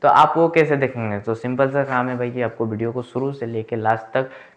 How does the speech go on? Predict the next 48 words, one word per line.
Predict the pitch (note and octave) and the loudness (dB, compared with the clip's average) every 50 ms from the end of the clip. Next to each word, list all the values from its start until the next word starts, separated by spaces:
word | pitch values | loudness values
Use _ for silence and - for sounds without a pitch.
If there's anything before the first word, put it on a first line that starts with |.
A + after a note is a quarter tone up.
| - C#3+ | -6 -2
बिना | D3+ D#3+ E3 D#3 | 2 2 2 2
स्किप | D3+ - - - E3+ E3 E3+ - | 2 0 0 2 2 2 2 4
किए | D3+ C#3 | 6 6
हुए | B2+ | 8
देखना | B2 A#2 A#2 A#2+ A#2 A#2 | 8 6 4 4 4 4
है | A#2 | 4
और | A#2+ B2+ | 4 2
हम | C3+ C#3 C#3+ C#3 | 0 0 0 2
आपको | C3+ C3 C3+ - D3 | 0 0 0 0 0
line | C#3 B2 A2+ A2+ A2 A2+ | 2 2 2 2 0 -2
to | B2 | -4
line, | A#2 A#2 A#2 A#2+ B2+ B2 B2 | -4 -2 -2 -2 -4 -4 -4
serial | A#2 A2+ A2 A2 A2+ | -2 -2 0 0 0
by | A#2 A2+ A2+ | -2 -2 -4
serial | A#2+ A2+ A#2+ B2 B2 | -4 -4 -2 -2 -2
आपको | A#2+ A#2 A#2 - B2+ | -2 -4 -4 -2 -2
बताते | C3+ B2 A2+ A2 F#2+ G#2+ G#2 | 0 0 0 0 -2 -2 -4
रहेंगे | G#2+ A2+ B2 C3+ | -4 -4 -4 -4
आपको | C3 C3 - - C#3+ | -6 -6 -8 -10 -6
क्या-क्या | - - D3+ D3 - D3+ D3 | -2 0 0 0 0 -2 0
करना | - D#3+ D3 C#3 C3+ G#2+ | 2 4 4 4 4 2
है। | F#2+ F#2 - - - - _ _ _ _ _ | 0 -2 -6 -12 -20 -20 _ _ _ _ _
और | - G#2+ G#2+ G#2+ G#2 G#2+ G#2 G2+ G#2 G2+ - - - _ - | -4 0 2 2 4 4 4 2 0 -2 -6 -12 -14 _ 0
हमारा | A#2+ B2 C3+ D3+ E3+ F3+ | 4 6 6 8 6 6
जो | E3+ F3 | 8 8
एम | E3+ E3 D#3+ D#3+ | 6 6 6 6
है | D#3+ D#3 D3+ D3+ D3 | 6 6 8 8 8
और | C3 B2+ B2+ | 8 6 4
हमारे | A#2+ B2 B2 B2 B2 B2+ | 2 2 2 2 2 2
चैनल | B2 - C3 C3+ D#3 E3 | 2 4 4 4 6 6
का | E3 E3 | 6 6
जो | D#3 D3+ | 6 6
एम | D3+ D3 C#3 C#3 C#3 | 4 4 4 2 0
है | C#3 C3+ C#3 C3+ C3 | -2 -4 -4 -4 -2
वो | B2 A#2+ A#2+ | -2 -2 -2
है | B2 B2 B2 | -2 -4 -6
कि | B2 - C3 B2+ - - - - - _ _ - | -4 -4 -4 -4 -4 -10 -20 -20 -20 _ _ 2
तीन | D3 D3+ | 2 4
मिनट | D#3 D#3 D#3 D3+ D3 D3 | 4 4 2 2 0 0
के | - C#3+ | -2 -4
अंदर | C3 C3 C3+ C3+ | -2 0 2 0
ही | C#3 C#3 | 2 0
वीडियो | C#3 C3 B2+ C3 B2+ | -2 -2 -2 -4 -4
को | B2+ B2 | -6 -8
सॉल्व | - - A2+ A2+ B2+ C3+ | -6 -2 0 0 0 0
करके | - C3 B2 C3 A#2+ | -2 -2 -2 -2 -2
बताना, | A#2+ A2+ A#2 A2+ A2+ A2 | -4 -2 -2 -2 -2 -4
ताकि | - A2 G#2+ - - B2 A#2+ A#2+ A#2+ | -4 -4 -6 -4 -4 -2 -2 -2 -4